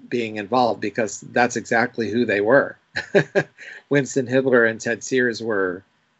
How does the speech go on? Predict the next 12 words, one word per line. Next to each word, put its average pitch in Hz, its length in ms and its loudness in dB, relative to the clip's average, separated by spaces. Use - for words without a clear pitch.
top 135 360 2
Disney 107 540 -4
artists. 110 640 -2
And 120 540 2
Winston 151 520 2
Hibler 113 720 4
especially 110 1000 0
was 110 380 2
celebrated 107 920 4
for 107 320 -2
his, 95 600 -4
he, 131 360 0